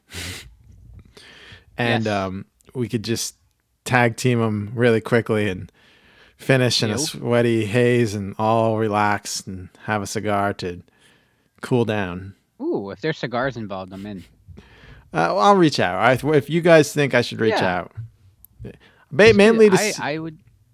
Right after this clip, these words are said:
Speaker 1: mainly to see if he knows the Bat Boy and could get the Bat Boy
Speaker 2: Can we
Speaker 1: on.
Speaker 2: get Bat Boy on?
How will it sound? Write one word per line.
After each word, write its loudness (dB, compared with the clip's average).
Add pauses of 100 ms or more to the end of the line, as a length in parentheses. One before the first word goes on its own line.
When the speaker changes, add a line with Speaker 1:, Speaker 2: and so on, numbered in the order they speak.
(300)
Speaker 1:
mainly 6
to 6
see 4
if 2
he 2
knows 0
the -4
Bat 0
Boy -8 (1400)
and -14
could -12
get -6
the -18
Bat -10
Boy -10
Speaker 2:
Can 0
we -2
Speaker 1:
on. -8
Speaker 2:
get -4
Bat -8
Boy -8
on? -10